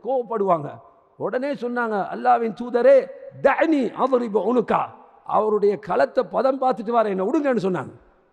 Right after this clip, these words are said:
"யா ரசூலல்லாஹ், அவருடைய கழுத்தை துண்டாக்கிட்டு வர, என்னை விடுங்க." சகோதரர் நபி அவங்க சொன்ன பதில் என்ன தெரியுமா? சொன்னாங்க, "உமர், அவர் யார் தெரியுமா? இன்னஹு பத்ரி, பத்ரில் கலந்து கொண்டவர்.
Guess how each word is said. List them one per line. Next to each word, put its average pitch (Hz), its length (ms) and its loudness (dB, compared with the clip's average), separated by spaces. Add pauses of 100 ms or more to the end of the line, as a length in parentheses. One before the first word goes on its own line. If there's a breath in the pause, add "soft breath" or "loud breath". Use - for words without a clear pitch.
"யா 175 140 2
ரசூலல்லாஹ், 208 720 2 (280)
அவருடைய 220 440 0
கழுத்தை 247 460 -2
துண்டாக்கிட்டு 269 560 2
வர, 269 160 2
என்னை 240 180 0
விடுங்க." 285 400 4 (760)
சகோதரர் 214 360 -2
நபி 190 220 -6
அவங்க 226 180 -2
சொன்ன 226 240 -6
பதில் 214 260 -6
என்ன 226 160 -4
தெரியுமா? 220 600 -2 (420)
சொன்னாங்க, 190 420 2
"உமர், 208 360 4 (500)
அவர் 175 280 4
யார் 190 240 4
தெரியுமா? 214 440 4 (560)
இன்னஹு 208 460 4 (120)
பத்ரி, 220 360 6 (540 loud breath)
பத்ரில் 233 400 0
கலந்து 233 360 0
கொண்டவர். - 460 2